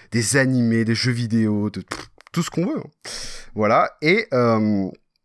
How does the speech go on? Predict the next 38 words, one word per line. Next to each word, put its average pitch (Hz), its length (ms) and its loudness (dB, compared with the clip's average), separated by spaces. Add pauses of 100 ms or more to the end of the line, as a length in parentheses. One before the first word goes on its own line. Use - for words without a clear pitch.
(480)
et 131 60 0
surtout - 320 -2
dans 135 160 2
une 123 200 0
ambiance, 123 500 0
euh, 110 340 2
bah, - 400 -6 (300)
entre 101 320 -4
potes, 117 480 0
comme 151 260 -2
quand 143 240 -6
on 120 80 0
invitait, 127 480 2
euh, 117 140 2 (720)
des 330 80 -4
potes 143 360 -2
chez 123 260 2
nous, 139 340 2
euh, 110 80 2
ou 110 160 0
qu'on 123 180 0
allait 123 240 4
chez 190 220 0
des 131 120 0
potes, 254 280 0
hein, 190 180 -2
euh, 107 160 -2
pour 110 220 -6
jouer 113 140 0
à 117 40 4
la 117 100 4
console, 110 540 -2
ou 104 40 -4
pour, 92 280 -12
euh, 76 80 -20 (640)
euh, 50 240 -14
voilà, - 300 -14
dans... 50 100 -16